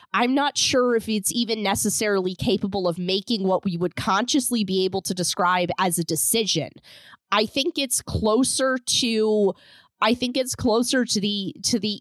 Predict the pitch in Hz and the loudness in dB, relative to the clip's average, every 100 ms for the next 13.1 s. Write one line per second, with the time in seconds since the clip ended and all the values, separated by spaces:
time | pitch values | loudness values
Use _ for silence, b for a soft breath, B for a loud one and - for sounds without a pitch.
0 | 220 214 226 196 196 185 220 226 196 175 | -6 -2 -2 0 0 0 0 0 0 0
1 | 226 202 196 185 175 185 180 180 185 185 | 0 0 0 -2 0 2 2 0 0 0
2 | 190 - 226 214 - - 214 190 - 190 | -2 0 0 0 -2 0 2 0 -2 0
3 | 180 190 190 196 170 180 175 185 - 214 | 2 0 -2 -4 0 0 0 0 0 2
4 | 190 170 160 143 156 185 269 381 B B | 0 0 -6 -4 0 2 4 2 B B
5 | B B - 208 196 180 - - - 208 | B B -2 2 2 0 -6 -20 -6 -2
6 | - _ 208 214 233 - 254 262 - 247 | -2 _ 0 0 -2 -2 -4 -4 -6 -2
7 | 214 196 - _ _ b b b - 220 | 0 0 -2 _ _ b b b 0 0
8 | - 262 - 277 247 240 226 220 185 214 | 0 -4 -2 -2 0 0 0 0 0 0
9 | 240 - - 226 202 202 202 180 185 190 | 0 -2 0 0 0 0 0 0 0 0
10 | 180 170 175 175 185 196 - 190 190 - | 0 0 0 0 2 2 0 -2 -2 0
11 | 180 175 180 175 - - - 190 196 196 | 0 2 0 -2 -6 -8 -2 0 0 -2
12 | 180 160 170 185 - - 165 147 185 277 | -2 -4 -4 -6 -4 -2 0 0 0 -2
13 | - | -2